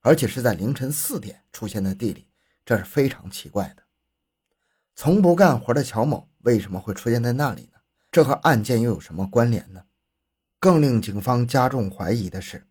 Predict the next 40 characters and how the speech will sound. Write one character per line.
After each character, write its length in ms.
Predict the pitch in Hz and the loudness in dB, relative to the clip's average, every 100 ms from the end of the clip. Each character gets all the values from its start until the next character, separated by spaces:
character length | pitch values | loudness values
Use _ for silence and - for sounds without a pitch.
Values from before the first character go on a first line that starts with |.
| _ | _
乔 200 | - 147 | 0 4
某 180 | 160 131 | 4 4
在 160 | 139 131 | 2 2
面 180 | 135 | 2
对 120 | 110 98 | 0 -2
警 240 | 98 92 | -4 -6
方 120 | 120 | -4
的 80 | 107 | -4
传 280 | - 87 104 | -6 -6 -4
唤 200 | 131 - | -4 -8
是 100 | - | -4
非 320 | 117 - 156 151 | -4 4 6 6
常 220 | 92 92 | 2 -8
不 120 | - | -4
积 160 | 98 107 | -2 -2
极、 300 | 98 90 95 _ | -6 -12 -12 _
十 280 | - - 117 | -10 -2 -2
分 180 | 117 104 | -2 -6
不 160 | - | -10
配 180 | 85 117 | -4 -4
合 240 | - - - | -4 -12 -20
的。 120 | - _ _ _ _ _ _ _ | -20 _ _ _ _ _ _ _
在 260 | - 147 117 | 6 8 8
审 240 | - 104 92 | 2 -4 -4
讯 180 | 131 | -4
期 160 | - 123 | -2 0
间 240 | 127 120 120 | 0 -2 0
还 160 | 113 | 0
会 180 | 117 101 | 0 -2
装 240 | - 127 127 | -2 -4 -4
睡， 260 | 147 - _ | -12 -16 _
或 200 | _ 185 | _ 4
者 140 | 151 90 | 6 4
是 300 | - 104 - | -2 -6 -4
言 200 | 101 110 | -2 0
语 160 | 123 - | -2 -4
激 220 | - 113 113 | -2 0 0
烈。 180 | 120 _ _ _ _ _ _ _ _ _ _ _ _ - | -4 _ _ _ _ _ _ _ _ _ _ _ _ -2
这 120 | 135 | 2
样， 220 | 110 87 | 2 2